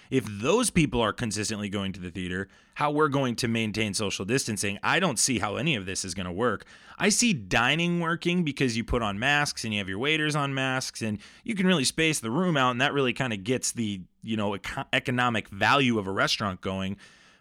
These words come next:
But unless your theater is serving alcohol and you plan on having every single person serve alcohol, I just don't know how you're gonna make money off of this, man.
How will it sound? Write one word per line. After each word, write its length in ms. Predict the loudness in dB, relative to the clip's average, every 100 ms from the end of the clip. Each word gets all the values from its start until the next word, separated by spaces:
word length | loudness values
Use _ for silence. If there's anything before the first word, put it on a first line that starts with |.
| _
But 120 | 2
unless 320 | 2 0 2
your 100 | 0
theater 320 | 0 0 2
is 140 | 2 2
serving 380 | 2 2 2 0
alcohol 400 | -2 0 0 0
and 100 | -2
you 80 |
plan 240 | -2 -2 -2
on 100 | -2
having 280 | -2 -2 -2
every 180 | 0
single 220 | -2 -2 -2
person 340 | -2 -2 -4
serve 180 | -4 -4
alcohol, 340 | -4 -4 -4
I 100 | -2
just 160 | -2 -2
don't 120 | -2
know 60 | -2
how 80 |
you're 140 | -4 -4
gonna 100 | -4
make 160 | -4
money 300 | -6 -6 -4
off 180 | -6 -8
of 100 | -10
this, 200 | -10 -10
man. 260 | -10 -10